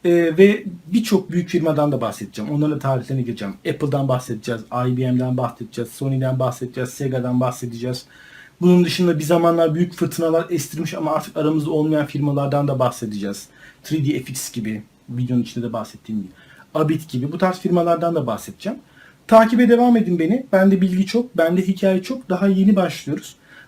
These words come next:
Daha bir beş on seneye geçecek kadar hikaye, olay var bende. O konuda içiniz rahat olsun. İzlemeye devam edin.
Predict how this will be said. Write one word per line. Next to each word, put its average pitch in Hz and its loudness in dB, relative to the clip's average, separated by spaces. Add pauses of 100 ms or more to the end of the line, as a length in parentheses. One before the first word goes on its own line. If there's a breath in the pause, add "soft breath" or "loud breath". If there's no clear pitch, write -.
Daha 190 4
bir 180 0
beş 208 4
on 240 6
seneye 208 4
geçecek 214 2
kadar 202 2
hikaye, 202 4
olay 208 2
var 196 6
bende. 151 -2
O 320 -8
konuda 196 4
içiniz 190 2
rahat 202 4
olsun. 139 -10 (440 soft breath)
İzlemeye 220 6
devam 196 4
edin. - -4